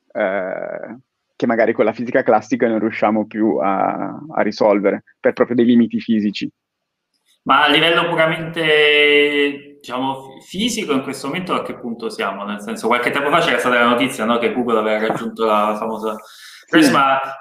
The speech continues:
Speaker 2: ci, ci sono già, appunto, computer quantistici? A che livello arrivano già? Eh, tanto ne
Speaker 1: Sì,
Speaker 2: parleremo
Speaker 1: sì.
Speaker 2: ancora, ma insomma, la tua ricerca è già applicata o,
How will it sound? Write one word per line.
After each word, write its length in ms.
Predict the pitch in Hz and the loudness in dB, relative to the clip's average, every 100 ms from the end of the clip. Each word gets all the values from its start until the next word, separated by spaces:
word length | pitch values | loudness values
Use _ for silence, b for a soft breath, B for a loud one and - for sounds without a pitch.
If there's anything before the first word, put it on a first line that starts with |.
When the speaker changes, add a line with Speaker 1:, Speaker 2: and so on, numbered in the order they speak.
| - | -14
Speaker 2:
ci, 300 | - 139 139 | -10 -10 -10
ci 180 | - 139 | -10 -2
sono 320 | 151 143 143 | 0 2 2
già, 400 | 143 165 131 117 | 2 2 4 2
appunto, 260 | 127 120 110 | -2 -4 -4
computer 460 | 113 127 120 120 | -4 -4 -4 -4
quantistici? 560 | 123 120 156 160 135 117 | -4 -6 -4 -4 -6 -8
A 60 | 113 | -6
che 120 | 131 | -4
livello 380 | 123 120 123 117 | -2 0 0 0
arrivano 540 | 113 127 117 113 107 | 0 2 0 0 -2
già? 600 | 127 139 123 107 98 - | 2 4 4 2 -2 -8
Eh, 840 | 113 113 110 110 110 110 107 107 _ _ _ | -8 -4 -2 -2 -2 -4 -8 -12 _ _ _
tanto 200 | 143 - | -2 0
ne 120 | - | 2
Speaker 1:
Sì, 80 | - | 4
Speaker 2:
parleremo 300 | 127 214 131 | 4 4 2
Speaker 1:
sì. 60 | 147 | 2
Speaker 2:
ancora, 280 | 165 135 | 2 2
ma 80 | 120 | 0
insomma, 300 | 120 143 123 | -2 -2 0
la 80 | 117 | 0
tua 100 | 135 | 0
ricerca 640 | 135 180 190 147 123 120 | 0 0 -2 0 0 0
è 80 | 117 | -2
già 400 | 107 131 156 - | -2 2 4 2
applicata 1000 | - 123 139 160 175 - 185 208 202 - _ _ - | -2 -8 0 2 2 0 -2 -4 -8 -18 _ _ -10
o, 760 | 113 110 107 107 104 104 104 | -6 -4 -6 -10 -14 -16 -18